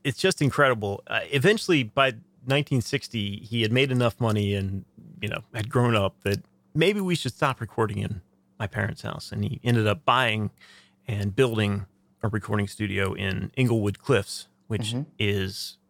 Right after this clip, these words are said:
Speaker 1: equally as famous and
Speaker 2: Mm-hmm.
Speaker 1: absolutely beautiful. But for now, let's, let's just focus. Let's play a little bit of, let's play some music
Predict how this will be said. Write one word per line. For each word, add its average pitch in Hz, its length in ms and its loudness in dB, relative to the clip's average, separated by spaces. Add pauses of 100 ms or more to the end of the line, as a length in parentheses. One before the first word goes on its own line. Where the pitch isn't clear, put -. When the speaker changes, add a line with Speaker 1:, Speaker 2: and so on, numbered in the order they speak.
(120)
Speaker 1:
equally 131 420 2
as 101 140 0
famous 95 560 -4
and 101 240 0
Speaker 2:
Mm-hmm. 127 260 -4
Speaker 1:
absolutely 123 420 -4
beautiful. 113 460 -2 (340)
But 107 260 2 (720)
for 147 120 0
now, 110 400 2 (180)
let's, - 380 -2
let's - 320 -4 (240)
just - 180 -2
focus. 185 400 -2
Let's 233 180 -4
play 415 220 -2
a 339 60 0
little 240 180 0
bit 202 160 -2
of, 123 180 -2 (600)
let's 262 160 -6
play 311 120 0
some 226 160 -2
music 180 340 2